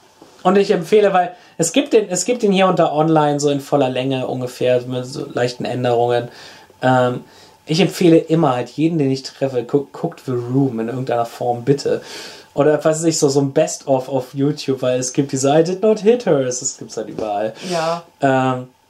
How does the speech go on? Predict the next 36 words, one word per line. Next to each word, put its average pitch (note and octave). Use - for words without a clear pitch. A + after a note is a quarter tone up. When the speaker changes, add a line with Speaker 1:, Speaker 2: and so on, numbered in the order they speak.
Speaker 1:
aber E3
die E3+
Nostalgia F#3+
Critic D#3+
Review C3+
allein B2
reicht A#2
auch A2+
schon. F#2
Also A2+
es -
gibt, -
es -
gibt C#3
viele, E3+
viele F3
Reviews. C3
Ähm, B2+
und F#3+
ein E3+
großes G3+
Geheimnis E3
wurde C3+
auch C3+
gelüftet C3
von B2
Greg A#2+
Sestero, A#2
nämlich, A#2
warum A#3+
heißt A3
der D#3+
Film A#3
The G#3+
Room? A3+
Speaker 2:
Stimmt. A3